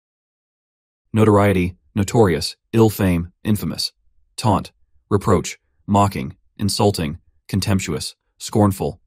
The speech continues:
tirade, disgrace, loss of honor, shame,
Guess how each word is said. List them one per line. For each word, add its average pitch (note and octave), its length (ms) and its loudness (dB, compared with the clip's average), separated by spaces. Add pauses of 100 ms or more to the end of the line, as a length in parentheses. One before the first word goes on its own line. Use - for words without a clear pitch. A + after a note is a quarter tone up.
(140)
tirade, E2 540 -2 (400)
disgrace, F#2 540 -2 (340)
loss F2+ 240 0
of G2+ 80 -2
honor, F2+ 320 0 (200)
shame, F2+ 500 -2